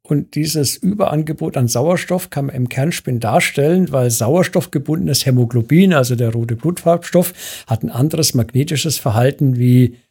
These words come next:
Hämoglobin ohne Sauerstoff. Es gibt aber auch zufällige Mehrdurchblutung. Das heißt, man muss diese Untersuchung ein paar Mal wiederholen und dann kommt die K I zum Tragen,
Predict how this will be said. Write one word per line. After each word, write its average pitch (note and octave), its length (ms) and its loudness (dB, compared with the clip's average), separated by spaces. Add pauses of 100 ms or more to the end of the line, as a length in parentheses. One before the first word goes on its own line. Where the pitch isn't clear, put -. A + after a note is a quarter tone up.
(240)
Hämoglobin B2 760 2
ohne C3+ 260 4
Sauerstoff. G2 720 -2 (640)
Es - 120 -12
gibt F#3+ 200 2
aber C#3 160 2
auch A#2+ 160 -4
zufällige G3 840 2
Mehrdurchblutung. F#3 1040 0
Das D3 160 -2
heißt, D3 240 -2
man B2+ 100 -2
muss C3 220 -4
diese C3 240 -6
Untersuchung C3 640 -2
ein A#2 40 -2
paar - 200 -6
Mal A#2+ 180 2
wiederholen B2+ 580 0
und B2 200 -2
dann B2 160 -2
kommt B2 240 -4
die B2+ 80 -2
K B2 180 -2
I D#3 180 4
zum F#3 240 0
Tragen, F3 460 4